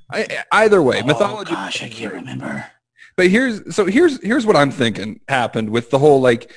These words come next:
Speaker 1: you know, the gods marrying amongst their brothers and sisters and shit like that.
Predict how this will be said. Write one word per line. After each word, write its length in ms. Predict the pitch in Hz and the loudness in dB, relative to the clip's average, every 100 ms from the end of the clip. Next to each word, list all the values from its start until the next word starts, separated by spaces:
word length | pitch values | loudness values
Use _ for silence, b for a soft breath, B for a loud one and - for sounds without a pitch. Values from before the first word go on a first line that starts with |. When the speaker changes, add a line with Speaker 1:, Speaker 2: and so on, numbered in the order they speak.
| b - | b -6
Speaker 1:
you 120 | 143 | -2
know, 100 | 123 | 0
the 100 | 113 | 0
gods 340 | 113 117 113 110 | 0 2 0 -2
marrying 520 | 117 113 110 110 - - - | -2 0 -2 -6 -10 -14 -4
amongst 580 | 127 117 110 110 - - _ | -2 0 -2 -4 -10 -16 _
their 160 | 113 110 | -6 -4
brothers 440 | 104 113 101 101 | -2 -2 -2 -6
and 100 | 104 - | -10 -10
sisters 400 | 104 - 117 120 | -10 -8 -10 -8
and 100 | 120 | -8
shit 180 | 131 | -8
like 180 | 120 135 | -8 -8
that. 240 | 135 139 | -10 -10